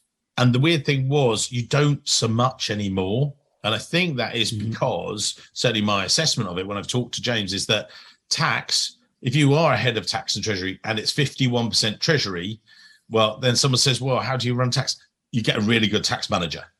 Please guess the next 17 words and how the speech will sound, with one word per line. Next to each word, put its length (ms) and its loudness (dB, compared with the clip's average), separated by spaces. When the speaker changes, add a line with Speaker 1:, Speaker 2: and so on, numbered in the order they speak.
Speaker 1:
'cause 100 -2
they're 100 4
Speaker 2:
Mm-hmm. 60 -2
Speaker 1:
focused 220 2
on 120 2
the 60 -2
rules. 400 2
They're 120 -2
focused 280 -2
on 140 -2
this 280 2
and 160 -6
getting 220 -2
it 100 -6
done. 200 -2
There 420 2
is 600 0